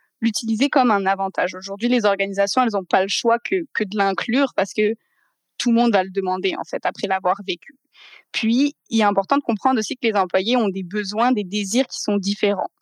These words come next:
d'un employé à l'autre. Et ça va être encore plus important de faire preuve de cette flexibilité pour s'ac-,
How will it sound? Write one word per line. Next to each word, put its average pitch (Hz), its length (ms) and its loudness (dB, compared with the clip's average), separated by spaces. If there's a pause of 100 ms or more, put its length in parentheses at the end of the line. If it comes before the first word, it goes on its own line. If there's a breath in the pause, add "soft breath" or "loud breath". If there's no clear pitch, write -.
d'un 190 220 -2
employé 190 480 0
à - 80 2
l'autre. - 320 -6 (540 soft breath)
Et 202 160 -2
ça 202 180 2
va 196 80 2
être 208 180 -2
encore 214 380 2
plus 262 240 2
important 233 400 0
de 240 60 -4
faire 196 180 0
preuve 233 220 -2
de 214 80 0
cette 196 200 -2
flexibilité 196 680 -4
pour 247 140 -4
s'ac-, - 180 0